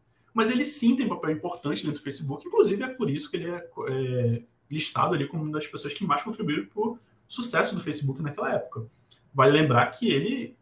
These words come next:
de fato, fez vários contatos e atraiu diversos investidores,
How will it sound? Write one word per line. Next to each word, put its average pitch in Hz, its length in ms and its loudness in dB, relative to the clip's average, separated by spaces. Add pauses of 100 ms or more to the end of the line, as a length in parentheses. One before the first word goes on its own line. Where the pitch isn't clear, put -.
de 156 100 -8
fato, - 360 0
fez 143 180 0
vários 117 260 4
contatos 135 800 -2
e 151 220 -2
atraiu 160 320 0
diversos 170 400 -2
investidores, 147 640 0